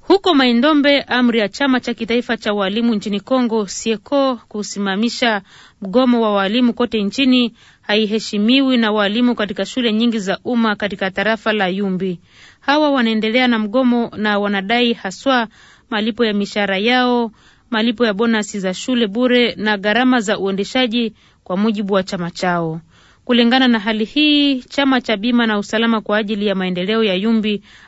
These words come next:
A S D, muundo wa jumuiya ya kiraia ya tarafa hilo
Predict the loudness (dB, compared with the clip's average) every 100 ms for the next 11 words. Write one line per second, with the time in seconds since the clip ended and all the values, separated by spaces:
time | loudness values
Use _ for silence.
0 | -4 -2 -2 -6 -2 0 0 -4 _ -20
1 | -8 0 2 4 2 0 -2 2 4 4
2 | 2 0 0 2 2 2 0 -4 -2 -2
3 | 0 0 2 2 0